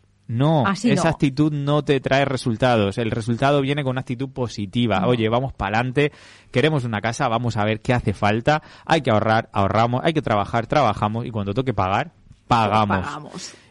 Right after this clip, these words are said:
Speaker 1: Y luego, fíjate, eh, esta mañana a las nueve me entrevistaba con una señora que quiere vender su casa y que es la vecina pared con pared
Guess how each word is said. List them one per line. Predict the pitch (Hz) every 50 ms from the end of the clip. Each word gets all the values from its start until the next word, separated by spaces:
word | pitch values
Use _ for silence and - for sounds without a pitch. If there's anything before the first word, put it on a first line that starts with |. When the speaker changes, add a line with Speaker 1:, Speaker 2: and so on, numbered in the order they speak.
| _
Speaker 1:
Y | - 165 165
luego, | 156 156 160 170 185 190
fíjate, | 175 180 165 180 165 156 185 196 202 - -
eh, | 139 135 131 131 123 123 123 123 123 123 120 117 -
esta | 127 - - 156
mañana | 156 156 151 160 165 165
a | 156
las | 139 127
nueve | 127 127 139 151 156 165 175 165
me | 151 131
entrevistaba | 123 - 123 120 117 110 - - 139 139 147 143 131
con | 127 123 123
una | 131 139 151
señora | 151 - 151 135 135 143 160 175 185 180 196 277 - _ _ _ _ - -
que | 127 117
quiere | 107 117 131 139 147
vender | 139 123 117 123 131
su | - - 151 135
casa | 151 151 151 - 165
y | 139 123
que | 120 - 123 123 143
es | 143 - - - - _ -
la | 117 117 117 113
vecina | 113 120 113 - - 156 147 123 95
pared | - - 120 117 113 131 151 147
con | - 175 165 160
pared | - 170 165 160 165 175